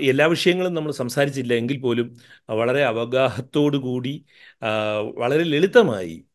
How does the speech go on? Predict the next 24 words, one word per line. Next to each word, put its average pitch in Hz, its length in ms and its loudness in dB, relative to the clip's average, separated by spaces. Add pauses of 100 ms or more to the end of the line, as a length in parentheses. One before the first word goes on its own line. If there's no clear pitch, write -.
(260)
സാധാരണ 143 580 0
ആളുകൾക്ക് 131 480 -2
മനസ്സിലാകുന്ന 123 880 -4
രീതിയിൽ, 127 760 -6 (380)
ആം, 92 840 -6 (800)
ഈ 120 240 -10
സംസാരിച്ചതിന്, 113 1120 -4
you 107 200 -6
know, 110 180 -6
I 110 260 -8
am 104 180 -14
thankful 147 540 -2
to 120 220 2
Advocate 107 340 -8 (300)
എം 107 160 -6
ആർ 113 120 -4
Harish. 107 480 -6 (380)
ആ, 98 40 -2 (520)
ദില്ലി 110 200 -8
ദാലിയുടെ 117 360 -2
എല്ലാ 123 300 2
ശ്രോതാക്കളുടെയും 151 1040 2
പേരിൽ, 147 500 2 (480)
ആ, 95 480 -10